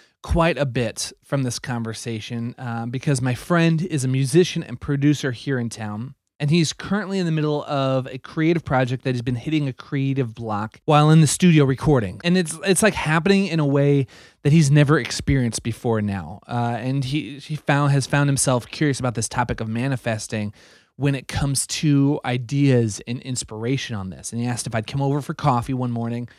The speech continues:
and share my thoughts on the subject with him. And I asked if he'd be cool if we recorded the conversation,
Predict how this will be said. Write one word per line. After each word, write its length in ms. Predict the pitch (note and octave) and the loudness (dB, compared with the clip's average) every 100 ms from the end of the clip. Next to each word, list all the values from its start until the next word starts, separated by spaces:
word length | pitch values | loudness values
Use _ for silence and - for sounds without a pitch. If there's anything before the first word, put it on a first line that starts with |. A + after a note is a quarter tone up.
| _ _ | _ _
and 120 | B2+ | -8
share 180 | - D3+ | -2 0
my 100 | C#3 | 0
thoughts 360 | A#2+ C#3 B2+ - | 0 0 0 -2
on 60 | |
the 60 | A#2+ | -4
subject 400 | - B2 A2+ - | -2 -4 -6 -10
with 140 | G#2+ | -12
him. 260 | - E2+ - _ _ | -12 -16 -16 _ _
And 720 | C#3+ D3 D3+ D#3 C#3 B2+ B2 D3 | 4 6 6 6 2 -4 0 2
I 100 | D3+ | 4
asked 320 | E3 E3 - | 4 2 0
if 80 | C3 | 2
he'd 120 | F3 | 4
be 100 | E3+ | 2
cool 240 | - F3+ | 4 6
if 100 | D#3+ | 6
we 60 | D#3+ | 6
recorded 460 | D3 C3+ E3 D#3 C#3+ | 4 4 4 4 2
the 60 | |
conversation, 680 | C#3 D3 C3+ B2 C3+ B2 B2 | 0 0 0 2 2 2 -2